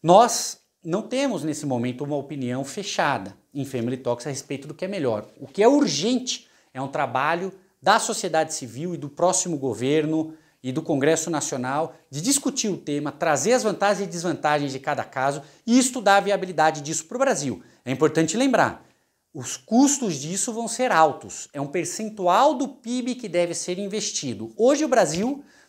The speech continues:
não investe praticamente nada do pib no cuidado de idosos. Por outro lado, um país como a Suécia investe quatro por cento do pib. A sociedade brasileira precisa se preparar para priorizar esse assunto do cuidado,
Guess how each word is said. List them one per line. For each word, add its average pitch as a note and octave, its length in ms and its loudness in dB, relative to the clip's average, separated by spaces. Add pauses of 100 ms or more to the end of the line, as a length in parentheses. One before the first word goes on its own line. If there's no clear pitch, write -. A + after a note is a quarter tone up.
não E3+ 160 4
investe F3 440 4
praticamente F#3+ 840 -8 (180)
nada A3+ 320 4
do D#3 80 -2
pib F3+ 300 -6
no F#3 80 -6
cuidado D3+ 460 0
de F#3 100 -6
idosos. C#3+ 680 4 (600)
Por D3 120 0
outro D3 220 2
lado, D3+ 640 4
um C3 100 -8
país D3 240 2
como D#3 180 -6
a C#3+ 40 -4
Suécia D3+ 400 -4
investe F3 280 -4
quatro F#3+ 400 -2
por D3 180 -10
cento C#3 360 -6
do B2 80 -8
pib. G2 380 -14 (580)
A A#2+ 60 -4
sociedade D#3 440 4
brasileira A3 480 2
precisa A3 340 -8
se G#3+ 160 -8
preparar F#3+ 720 0 (180)
para F3+ 140 0
priorizar G#3+ 1080 4 (220)
esse E3 220 -2
assunto F#3+ 400 -4
do F#3+ 100 -12
cuidado, C#3 640 4